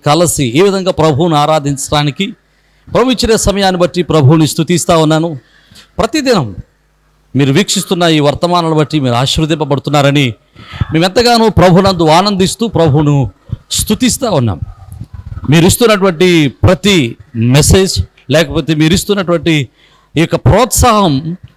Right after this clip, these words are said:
దేవుని పనులు మమ్మల్ని ఎంతగానో బలవంతులు చేస్తూ ఉంది. కనుక మీరు ఈ వర్తమానాల చేత ఆశీర్వదింపబడుతున్నట్లయితే ఇంకా అనేక మందికి ఈ వర్తమానాల్ని పరిచయం చేయండి. అలాగే ఈ వర్తమానాల చేత మీరు ఆశీర్వదింపబడుతున్నట్లయితే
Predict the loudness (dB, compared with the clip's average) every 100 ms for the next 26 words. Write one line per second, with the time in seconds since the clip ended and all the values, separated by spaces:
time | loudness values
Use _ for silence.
0 | -2 2 2 2 0 -2 -2 -2 0 0
1 | -2 -2 -2 0 0 0 2 0 2 0
2 | 2 0 2 0 -4 -12 _ _ _ -20
3 | -2 0 2 2 0 -2 -12 _ _ 2
4 | 2 2 2 2 2 0 0 2 0 0
5 | -2 0 2 4 2 2 0 0 -2 -2
6 | -2 -2 -2 -4 -6 -8 _ _ _ -4
7 | -2 0 2 2 2 0 0 0 0 0
8 | -8 _ _ 0 0 -2 0 2 2 2
9 | 2 0 _ _ 0 2 4 4 2 2
10 | 0 0 -4 -8 -8 _ _ -2 0 2
11 | 0 -2 -10 -20 _ 0 2 0 2 2
12 | 2 0 -2 0 2 4 4 4 4 2
13 | 0 0 -2 -2 -2 -2 -2 -6 -6